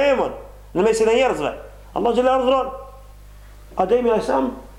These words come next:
i krijoi për disa sekonda. Sa ti, me njerë, me njerë du të me ra sejdë, me njerë du të me respektua, ki nuk e respekton Allahu xhela wala. Prandaj,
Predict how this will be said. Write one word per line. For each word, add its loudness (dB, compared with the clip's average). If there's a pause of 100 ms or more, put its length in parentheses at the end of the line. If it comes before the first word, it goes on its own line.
i 2
krijoi 2
për -2
disa 0
sekonda. 0 (420)
Sa -4
ti, 4
me 6
njerë, 2 (480)
me 4
njerë 4
du -2
të 2
me 4
ra 4
sejdë, 2 (480)
me 2
njerë 4
du -2
të 4
me 4
respektua, 0
ki -2
nuk -6
e -2
respekton -8
Allahu -10
xhela -18
wala. -18 (1300)
Prandaj, 0